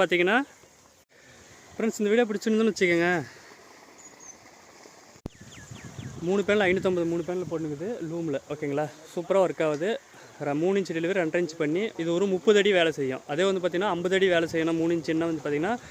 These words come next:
ஒரு ஆறு பேனல் போட்டு யூ டி எல் ஒரு ஆறு பேனல் போட்டு யூஸ் பண்ணலாம். சூப்பரா ஒர்க் ஆகும். ஓகேங்களா? வாங்க, வீடியோக்குள்ள போய் எப்படி போட்டுன்னுக்குறேன்னு பார்க்கலாம். ஃபுல்லா கான்கிரீட் போட்டாச்சு. விவசாய நிலத்துல தான் போட்டு கொடுத்துருக்குது.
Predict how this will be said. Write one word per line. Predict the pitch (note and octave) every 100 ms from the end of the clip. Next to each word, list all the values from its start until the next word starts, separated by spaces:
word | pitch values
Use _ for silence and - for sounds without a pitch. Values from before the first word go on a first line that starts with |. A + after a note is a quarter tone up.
| - -
ஒரு | E3 D#3
ஆறு | D#3 G3 F#3+
பேனல் | F#3+ G3+ F#3
போட்டு | E3+ D#3 G3
யூ | F#3
டி | F3
எல் | F3 E3+ F3+
ஒரு | E3+
ஆறு | D#3+ D#3+ E3+
பேனல் | F3+ F3+
போட்டு | D#3 D#3 G#3+ C#4 - - -
யூஸ் | E3+
பண்ணலாம். | F3 F3+ -
சூப்பரா | E3 F3 D3+
ஒர்க் | C3+
ஆகும். | C3 B2 B2+
ஓகேங்களா? | C#3 D3+ C#3+ - - -
வாங்க, | D3 E3 G3+
வீடியோக்குள்ள | F#3 F3+ E3+
போய் | D#3+ G3
எப்படி | E3 E3+
போட்டுன்னுக்குறேன்னு | D#3 C#3+ D#3 D#3 C#3+ D#3
பார்க்கலாம். | C3+ B2 A#2+ - - - - - - D3+ D3+ _ _ - - C#3 - - - - - - - -
ஃபுல்லா | F3 F3+
கான்கிரீட் | F3 E3 E3+ D3+
போட்டாச்சு. | D#3 D3 C#3+ - E3 G#3+ - - - - - - - - -
விவசாய | D3+ D3+ F#3 E3
நிலத்துல | D#3 D#3
தான் | E3+ D#3
போட்டு | D3
கொடுத்துருக்குது. | C#3+ C3 C3+ B2